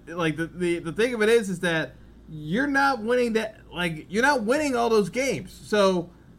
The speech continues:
and we haven't even gotten into the tough part of the schedule yet, where you're playing multiple games back to back.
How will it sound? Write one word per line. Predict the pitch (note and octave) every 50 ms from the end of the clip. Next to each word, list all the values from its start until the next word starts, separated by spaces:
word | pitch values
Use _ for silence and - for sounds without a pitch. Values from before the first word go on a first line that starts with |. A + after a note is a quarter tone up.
| - -
and | F#3 F#3+ F#3+ F#3+ F#3
we | A#3 C#4 D4
haven't | C#4 C#4 C#4+ D4 C#4
even | C4+ C4+ C4 B3 G#3
gotten | E3 A3 A#3 B3 B3+
into | B3+ A#3+ - - A#3
the | A3 G3+
tough | F#3 - - A#3+ C4 C#4 C4+ -
part | - A3+ A3 A3 A3 G3+
of | F3+
the | F3+
schedule | - - A#3 B3+ C4 B3+ - G#3+ F#3+ F3
yet, | E3 D#3+ D#3+ D#3+ D3+
where | E3 E3+ E3+ F3 F3
you're | F3 F3+ F#3
playing | F#3 F#3 A3 A3 G#3+ G3+ F#3+
multiple | F3+ F#3 G#3 A#3+ A#3 - G#3+ G#3+ G#3
games | F#3 G#3 G#3+ G#3 G3+ F#3
back | - - G#3 G#3 G#3 -
to | F3+
back. | D#3 G#3+ A3+ G3 A#2 -